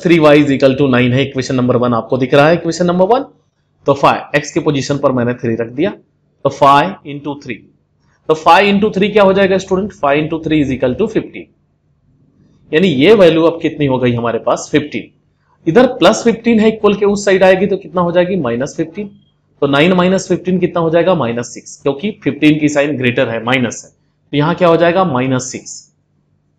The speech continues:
थ्री टू जा सिक्स, तो y की value हमें क्या मिल गई student, minus टू। तो यहां x और y दोनों की value लिखनी है, x हमें कितना मिला है, थ्री, और y कितना मिला है, माइनस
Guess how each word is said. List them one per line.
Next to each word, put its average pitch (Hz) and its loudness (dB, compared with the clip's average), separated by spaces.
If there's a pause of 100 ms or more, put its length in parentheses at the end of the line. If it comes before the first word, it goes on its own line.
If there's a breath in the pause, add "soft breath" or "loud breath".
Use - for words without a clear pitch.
(180)
थ्री 131 -2
टू 131 -4
जा 165 2 (160)
सिक्स, - -14 (360)
तो 143 0 (100)
y 147 4
की 202 0
value 185 0
हमें 180 0
क्या 180 0
मिल 175 0
गई 175 0
student, 175 -6 (200)
minus 113 -6
टू। - -20 (440)
तो 156 2
यहां 165 4 (160)
x - -4
और 165 4
y 127 2
दोनों 131 -2
की 139 -8
value 110 -6
लिखनी 104 -14
है, 90 -20 (320)
x 165 -2
हमें 190 0
कितना 139 -6
मिला 98 -12
है, 78 -16 (260)
थ्री, 208 0 (160)
और 131 0
y 143 2
कितना 117 -8
मिला 104 -10
है, 127 -10
माइनस 123 -8